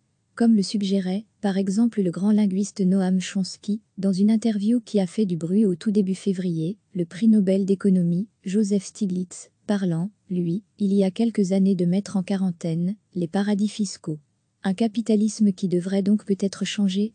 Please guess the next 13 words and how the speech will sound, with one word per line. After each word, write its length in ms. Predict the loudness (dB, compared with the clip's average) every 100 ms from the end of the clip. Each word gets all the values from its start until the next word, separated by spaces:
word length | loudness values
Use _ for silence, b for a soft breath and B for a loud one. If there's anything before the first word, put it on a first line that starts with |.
| _
afin 320 | -8 -4 -2
de 100 | 0
mettre 300 | 2 0 -2
davantage 560 | -2 -2 0 0 0 0
en 140 | 0
avant 240 | 0 0 0
une 100 | 0
économie 560 | 2 4 6 6 4 2
et 80 |
une 200 | 0 0
réindustrialisation 1200 | 0 0 2 0 -2 -2 0 0 0 -2 -2 -2
plus 180 | -2 -2
locale, 480 | -2 -2 -2 -2 -4